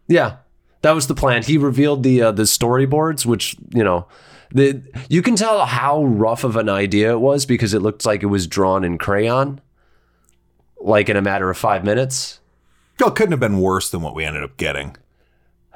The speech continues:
Speaker 1: No, no.
Speaker 2: Although
Speaker 1: I,
Speaker 2: Zack
Speaker 1: I just
Speaker 2: Snyder was at the helm of what we got, too. So
Speaker 1: Right.
Speaker 2: he's in, yeah.
Speaker 1: I, I just love the fact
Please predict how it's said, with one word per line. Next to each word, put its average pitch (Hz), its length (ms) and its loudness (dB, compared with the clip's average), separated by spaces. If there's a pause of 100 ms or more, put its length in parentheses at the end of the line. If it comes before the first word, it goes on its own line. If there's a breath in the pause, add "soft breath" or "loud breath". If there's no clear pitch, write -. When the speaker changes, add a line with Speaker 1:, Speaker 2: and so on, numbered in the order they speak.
(160 loud breath)
Speaker 1:
No, 151 680 2
no. 131 420 2
Speaker 2:
Although 175 200 2
Speaker 1:
I, - 20 4
Speaker 2:
Zack 170 260 2
Speaker 1:
I 147 60 2
just 160 220 2
Speaker 2:
Snyder 170 140 0
was 123 160 0
at 127 120 -2
the 131 80 -2
helm 135 360 0
of 113 120 0
what 107 100 0
we 104 100 0
got, 110 480 -4
too. 104 260 0
So 92 160 -2
Speaker 1:
Right. 101 80 2
Speaker 2:
he's 107 120 -2
in, 117 140 -4 (100)
yeah. 95 340 -2 (140)
Speaker 1:
I, 143 140 0
I 131 120 0
just 139 240 0
love 123 380 2
the 110 140 -2
fact - 680 -2